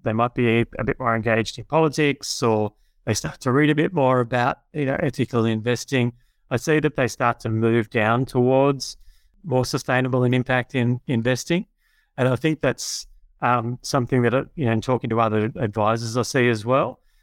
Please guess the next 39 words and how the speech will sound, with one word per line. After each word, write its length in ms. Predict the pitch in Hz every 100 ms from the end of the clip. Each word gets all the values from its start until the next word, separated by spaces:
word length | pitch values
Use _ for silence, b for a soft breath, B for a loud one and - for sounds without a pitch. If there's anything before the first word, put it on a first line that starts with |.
| _ 143
Um, 340 | 120 120 127
it's 160 | 165 -
certainly 400 | 160 165 156 131
an 80 | 120
area 320 | 123 123 120
that, 140 | 135 - - _ _ _ -
that 100 | 123
I 120 | 120
think, 340 | - 131 123 - - _ -
if 60 |
you 40 | 110
think 180 | 151
about 300 | 131 123 123
the, 400 | - 127 123 - -
you 80 | 120
know, 100 | 110
the, 200 | 127 -
the 80 | 147
startup 600 | - - 120 123 127 -
investing 840 | 113 107 107 123 - 151 131 123 - -
world, 600 | 113 123 139 175 247 - B B B _ -
um, 560 | 123 120 120 123 127 - - -
one 120 | -
of 60 | 139
the 120 | 131
interesting 400 | 131 127 - 123
phenomenons 520 | - 131 131 135 127
that's 160 | 113 117
happened 280 | 135 131 123
in 100 | 120
recent 340 | 123 - 120
years 280 | 120 123 117
is 200 | 123 110
that, 280 | 123 127 - _ _ _ _
you 40 | 120
know, 100 | 120
some 220 | - 135
of 80 | 120
the, 160 | 117